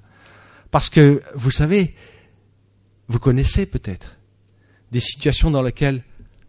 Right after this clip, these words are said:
le repentant, enfin la repentance plutôt, de l'offenseur ne se produira jamais. Vous avez pu subir une violence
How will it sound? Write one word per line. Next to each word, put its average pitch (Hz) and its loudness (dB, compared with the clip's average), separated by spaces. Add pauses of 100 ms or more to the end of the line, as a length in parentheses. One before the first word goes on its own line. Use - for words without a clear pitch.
(100)
le 123 2
repentant, 151 2 (520)
enfin 92 -12
la 101 -12
repentance 151 -2
plutôt, - -6 (520)
de 131 4
l'offenseur 127 0 (400)
ne 120 0
se - 2
produira 110 -2
jamais. 151 0 (1500)
Vous 147 0
avez 156 6
pu 156 -2
subir 175 4 (460)
une 139 4
violence 220 0